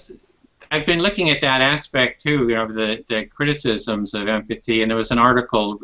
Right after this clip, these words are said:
here in, uh, the New Yorker by Paul Bloom where he went into some of the negative aspects of empathy,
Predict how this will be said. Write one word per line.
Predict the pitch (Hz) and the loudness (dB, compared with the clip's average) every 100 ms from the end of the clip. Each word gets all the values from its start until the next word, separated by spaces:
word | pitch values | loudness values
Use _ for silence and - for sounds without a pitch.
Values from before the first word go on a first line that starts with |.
| - | -6
here | - 110 107 | 0 2 2
in, | 104 98 107 - - - - | 2 0 -4 -10 -20 -20 -2
uh, | 107 | 0
the | 107 110 | 2 4
New | 113 | 6
Yorker | 113 117 131 117 101 | 6 6 4 0 2
by | 101 101 | 2 0
Paul | - 120 113 | 2 4 4
Bloom | 117 120 123 | 4 4 4
where | 110 | 4
he | 104 107 | 0 0
went | 107 107 | 2 2
into | 110 107 - | 2 -2 -10
some | - 107 | -6 -4
of | 104 | -4
the | 101 95 98 104 | -2 -2 -2 -2
negative | 107 110 107 104 | -2 0 0 0
aspects | 110 117 - 104 98 - 110 | 0 -2 -2 -2 -2 -6 -4
of | 98 92 - | -4 -4 -6
empathy, | 117 104 98 - 101 98 | -6 -6 -8 -8 -2 -2